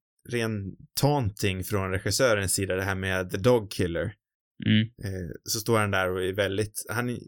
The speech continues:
Speaker 1: Sam i den här filmen är ju väldigt, han, eh, han söker liksom, inte problem, men, eh,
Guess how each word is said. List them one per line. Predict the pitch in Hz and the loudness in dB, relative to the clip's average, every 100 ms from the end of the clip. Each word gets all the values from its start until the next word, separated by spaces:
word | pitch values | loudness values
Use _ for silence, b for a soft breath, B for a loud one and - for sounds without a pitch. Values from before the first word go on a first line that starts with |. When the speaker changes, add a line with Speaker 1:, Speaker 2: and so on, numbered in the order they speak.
| - _ _ _ _ - | -20 _ _ _ _ 0
Speaker 1:
Sam | - 160 139 113 | 2 4 2 2
i | |
den | 101 | 2
här | 98 | 2
filmen | 104 95 98 | 0 -2 0
är | |
ju | 98 98 | -2 0
väldigt, | 110 113 101 98 98 98 113 98 - - - - _ _ _ _ | 2 4 4 2 0 0 0 0 -6 -4 -4 -6 _ _ _ _
han, | 110 120 117 113 | -4 -2 -2 -2
eh, | 110 - - - - | -2 -4 -8 -12 -4
han | 127 | 2
söker | - - 170 156 120 - - _ - 104 101 | 4 4 4 4 0 -4 -12 _ 0 2 2
liksom, | 98 95 - 98 101 104 - - b b b b b | 0 0 0 2 0 -4 -8 -20 b b b b b
inte | 113 - | -2 0
problem, | - 143 110 120 156 113 101 | 2 0 2 4 4 4 4
men, | 101 113 | 4 4
eh, | 101 | 2